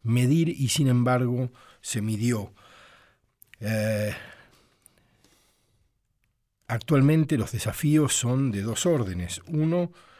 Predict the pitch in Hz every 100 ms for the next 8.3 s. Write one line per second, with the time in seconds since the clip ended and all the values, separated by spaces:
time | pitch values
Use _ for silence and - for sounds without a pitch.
0 | _ _ _ - 87 107 117 127 135 -
1 | 107 98 95 107 120 123 127 - 123 123
2 | - 165 160 160 117 - - 110 120 123
3 | 120 - - - _ _ _ _ 101 107
4 | - 104 113 101 - 180 156 107 92 104
5 | 107 107 - - - 104 190 180 151 120
6 | 110 - 95 - - - - 127 117 110
7 | 98 95 117 117 104 87 87 92 135 127
8 | - 143 139